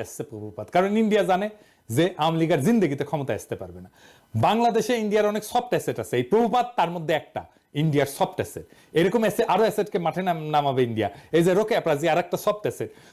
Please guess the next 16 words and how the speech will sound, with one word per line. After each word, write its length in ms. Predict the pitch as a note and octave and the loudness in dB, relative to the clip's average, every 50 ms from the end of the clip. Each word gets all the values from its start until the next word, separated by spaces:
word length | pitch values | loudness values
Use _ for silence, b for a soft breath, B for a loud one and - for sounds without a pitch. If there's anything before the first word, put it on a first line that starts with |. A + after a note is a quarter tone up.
| B B - | B B 2
তবে 160 | G#3+ G#3+ A3 A3 - - - | 4 4 4 2 -2 -2 0
প্রভুপাত, 400 | F3+ G3+ A3 G#3 A3+ D#3+ C3+ A#2 - - - | 2 2 2 4 4 2 2 2 -2 -4 -2
তোমার 180 | F#3 F3+ G3+ G#3 G#3 G3+ G3+ | 0 0 0 0 0 -2 -4
ইন্ডিয়ান 260 | G#3 G3 G#3 G#3 G3 - | -2 0 -2 -2 0 0
সফট 160 | G#3+ G#3 G#3+ G#3 | -2 -2 0 0
অ্যাসেট 200 | F#3 E3 G#3+ G3 F#3+ | 0 2 2 2 2
হিসেবে 180 | F3+ G#3 G#3 F3+ D#3+ | 4 2 2 2 4
মার্ক 160 | E3 E3+ E3+ - | 2 2 2 0
করে 120 | F3+ D#3 D3 C3 B2 | 0 2 2 2 2
রাখলাম, 260 | G#2+ - B2 A2 G2+ A2+ A2+ | 0 0 0 -2 -2 0 2
যেদিন 220 | B2+ D3+ D#3 G3 F3 C#3 | 2 2 2 2 0 2
ভারতীয় 280 | C#3 E3 F#3 F#3 G3+ F#3+ G3 - | 2 2 2 2 0 0 0 0
পণ্য 160 | E3+ F3 E3+ D#3+ | 0 0 0 2
বয়কটের 320 | D3+ D3+ D3 E3+ E3+ F#3+ F#3 F#3 | 2 2 2 2 0 -2 -4 -4
পিছে 160 | E3+ F#3 F#3 F3+ | -2 -2 0 0
লাগছো 240 | F3 E3+ - - | 0 0 -2 -6